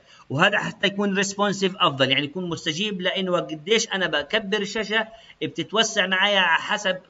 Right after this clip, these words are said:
كبر عرض مين؟ عرض الويندو اللي أنا بدي أفتحه. طيب الارتفاع، أنا بدي أقيد الارتفاع، بدي أخليه مية وخمسين أو مية وسبعين بكسل، وهيك أنا بكون أنا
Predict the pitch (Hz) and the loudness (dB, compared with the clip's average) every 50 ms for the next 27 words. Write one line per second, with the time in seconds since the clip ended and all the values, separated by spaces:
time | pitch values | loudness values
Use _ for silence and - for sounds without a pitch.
0 | _ - 202 202 196 196 185 147 156 190 190 - - 160 180 185 190 196 196 196 | _ -8 -4 -2 -2 0 2 2 2 2 2 0 -6 -8 -6 -4 -4 -4 -4 -6
1 | - - - - 135 156 196 190 165 170 175 175 175 190 190 160 170 165 165 165 | -10 -16 -6 0 2 2 2 2 0 -4 -4 -4 -4 -4 -4 -4 -2 -2 0 0
2 | 156 135 123 104 - - - - 98 - _ - - _ - - 269 190 147 110 | 0 0 -2 -2 -4 -6 -10 -12 -14 -16 _ -20 -20 _ 2 2 4 4 2 0
3 | - - - - _ - 240 277 262 - 240 240 208 - 214 185 254 240 214 226 | -2 -8 -20 -14 _ 2 2 2 2 2 0 0 0 0 0 2 2 2 2 2
4 | 240 233 220 202 190 202 202 - 269 262 240 208 180 190 202 196 202 - 151 196 | 0 0 0 0 -2 -2 0 2 2 2 2 -2 -2 -2 -2 -2 -2 -4 -2 0
5 | 214 202 208 214 202 214 208 202 202 214 220 220 214 208 220 220 220 220 214 214 | 0 0 0 -2 -2 -2 0 0 0 0 0 -2 -2 -2 0 0 0 2 2 2
6 | 196 - 190 196 185 190 - 208 214 214 214 208 180 185 190 185 196 202 202 196 | 2 2 0 0 0 -2 -2 0 0 0 0 2 2 2 2 2 0 0 2 2
7 | 185 180 - 180 165 175 175 190 196 202 202 202 196 - - - _ _ _ - | 0 2 2 0 0 0 0 2 4 4 4 4 2 -2 -8 -16 _ _ _ 0
8 | 202 196 196 - - 196 220 226 208 - - - - _ 135 139 196 220 208 202 | 0 0 0 2 4 4 4 4 2 -2 -10 -16 -12 _ 0 2 2 2 2 2
9 | 190 190 185 185 - - - 208 202 202 196 196 190 190 190 190 196 196 190 185 | 2 2 2 2 0 -2 -2 -2 -2 -2 -2 -2 -2 0 2 2 2 2 0 -2